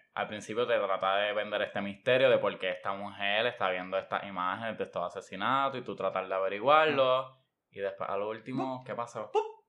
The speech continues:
Speaker 1: ¿Qué pasó?
Speaker 2: <laughs> Fue, de verdad que pienso que fue una pena. Fue una pena porque, a pesar de que no me estaba encantando cómo estaba saliendo,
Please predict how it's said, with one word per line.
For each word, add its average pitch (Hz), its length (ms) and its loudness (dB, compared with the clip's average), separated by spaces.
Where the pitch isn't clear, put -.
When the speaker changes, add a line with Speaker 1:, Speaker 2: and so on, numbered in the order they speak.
Speaker 1:
¿Qué 110 120 -8
pasó? 101 340 -10
Speaker 2:
<laughs> 381 1300 -6
Fue, 170 200 4
de 143 60 -4
verdad 160 220 0
que 196 100 -6
pienso 156 320 -8
que 156 380 0
fue 156 140 -12
una 160 120 2
pena. 113 380 -2
Fue 143 140 -2
una 156 100 6
pena 170 240 2
porque, 131 520 0
a 135 120 2
pesar 143 240 0
de 156 100 -2
que 170 120 -6
no 143 120 -2
me 139 80 -2
estaba 170 200 -4
encantando 165 800 -2
cómo 151 260 0
estaba 156 300 0
saliendo, 135 680 -4